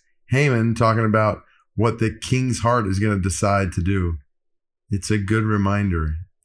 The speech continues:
to all of us that ultimately the hearts of kings are in the hands of God. There is no king in this world, no ruler in this world, no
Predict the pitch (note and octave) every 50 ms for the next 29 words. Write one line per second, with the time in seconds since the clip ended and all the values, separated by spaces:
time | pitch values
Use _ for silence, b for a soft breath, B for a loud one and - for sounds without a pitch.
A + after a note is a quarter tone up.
0 | - - G2+ G2 F#2 F#2 F#2 F2+ F2+ F2 - - - F#2 G#2+ A#2 A#2+ A2 F#2 D#2
1 | D#2+ D#2 D2+ D2 - - _ _ _ _ _ _ _ _ _ _ _ _ _ _
2 | - G2+ G2 - - - A2+ A#2+ B2 A#2 - G#2+ G2+ F2+ E2+ F2+ F2+ F2+ F2+ F#2
3 | - _ _ _ _ _ _ _ _ _ _ - - F#2+ - - B2+ B2+ B2+ B2
4 | - - F#2 F2 D2 - - - - C3 C3 B2+ A#2 G#2 F#2+ F#2 F#2 - - _
5 | _ _ _ _ _ _ _ _ _ - G2 A2 A2 G#2+ G#2+ G2+ F#2+ F#2 G2+ A2+
6 | A2+ A2+ A2 G#2+ A2 G#2 - - G2+ F#2+ F2 F2 - G2 F#2+ F2 E2 D#2 D#2 D2+
7 | D2 - _ _ _ _ _ _ _ _ _ _ _ - - A2 B2+ C3+ C3 A2+
8 | G2+ G#2 G#2 G2+ G2+ G#2+ A2+ A#2 A#2+ A#2+ B2 C3 C3 C3 C3 C3 - - - C3
9 | B2+ A#2+ A2+ A2 G#2+ G#2+ A2+ A2 A2 A2+ A2 A2 G2+ - - A2 A2+ A2 G#2+ G2
10 | F#2 F2 F#2 G#2+ G#2+ G#2 G2+ G2 G2+ A2 A#2 A#2+ B2+ C3 C3+ C3+ C3 - - C3+
11 | C3+ C3 B2+ B2 - - B2+ B2+ B2+ B2+ B2+ B2 A#2+ A2+ G#2 G2 G2 F#2